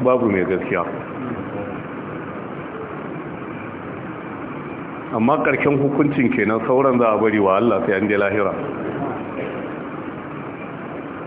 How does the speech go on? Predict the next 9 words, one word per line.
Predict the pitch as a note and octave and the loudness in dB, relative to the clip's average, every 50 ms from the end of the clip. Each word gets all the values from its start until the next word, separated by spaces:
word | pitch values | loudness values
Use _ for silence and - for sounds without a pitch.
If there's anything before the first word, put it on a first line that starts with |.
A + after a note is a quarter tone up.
| - - - | -8 -4 0
Sai | - G#2+ G#2+ | 2 2 4
dai | B2 A#2+ B2 | 4 2 2
kuma | C3 B2+ B2+ | 4 4 4
babu | B2 C3 C3 B2+ B2+ A#2 | 6 6 6 6 6 6
aure | G#2 G#2+ A2 A#2+ A#2+ | 6 6 6 6 6
tsakanin | A#2 A#2+ A#2+ A#2+ G#2+ G#2 A#2 A2+ - | 4 2 2 2 2 2 2 2 2
ku | A2 | 2
har | G2 A2 G#2 G2 F2+ | 2 2 2 2 2
abada. | E2+ F#2 E2+ F2+ | 2 2 2 0